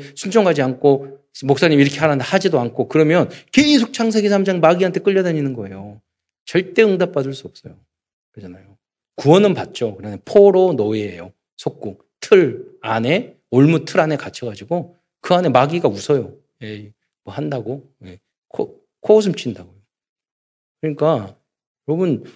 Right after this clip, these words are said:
가론 유다도 전도했다니까요. 그러잖아요. 그래서 여러분이 충성된 제자들이 되시기를 축원드립니다. 강단 메시지의 제자. 그 목표는 뭐냐?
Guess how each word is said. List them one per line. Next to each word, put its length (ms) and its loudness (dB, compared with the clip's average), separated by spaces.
가론 360 4
유다도 340 4
전도했다니까요. 1040 -6
그러잖아요. 440 -20
그래서 200 2
여러분이 680 2
충성된 580 2
제자들이 520 -2
되시기를 440 -8
축원드립니다. 720 -16
강단 480 -4
메시지의 460 -12
제자. 280 -20
그 120 -4
목표는 500 2
뭐냐? 340 -6